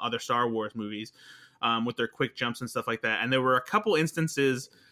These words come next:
in a sequence when she was, like, meant to move swiftly and nimbly, where it felt kind of like, "Ah, that, that's not really what Ahsoka does or how she moves." Um, specifically, there's one weird thing where she, like, takes, like, a quick w-, step, like, up a wall to, like, kind of get the upper hand on a bad guy, but it's like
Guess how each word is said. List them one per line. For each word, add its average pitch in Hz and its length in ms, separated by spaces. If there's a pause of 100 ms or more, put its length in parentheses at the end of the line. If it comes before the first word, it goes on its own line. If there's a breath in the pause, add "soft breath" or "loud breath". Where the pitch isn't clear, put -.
(260 soft breath)
in 135 120
a 127 60
sequence 139 400
when 127 100
she 139 140
was, 127 160
like, 120 160
meant 131 220
to 135 100
move 123 540
swiftly 143 560
and 113 120
nimbly, 156 480
where 123 200
it - 100
felt 143 280
kind 131 180
of 113 120
like, 113 320
"Ah, 214 200
that, 214 200
that's 202 360
not 113 180
really 104 220
what 107 320
Ahsoka 110 440
does 117 220
or 123 80
how 113 140
she 113 120
moves." 127 360 (420 soft breath)
Um, 120 400
specifically, 165 960
there's 139 180
one 156 280
weird 147 220
thing 143 180
where 123 120
she, 147 200
like, 123 240 (120)
takes, - 280
like, 151 100
a 127 60
quick 156 360
w-, 120 200
step, - 380
like, 127 160
up 127 160
a 123 60
wall 117 440
to, 147 140
like, 113 280
kind 135 320
of 143 140
get 147 160
the 131 100
upper 123 220
hand 131 340
on 151 80
a 151 60
bad 156 240
guy, 185 160
but 143 160
it's - 140
like 127 260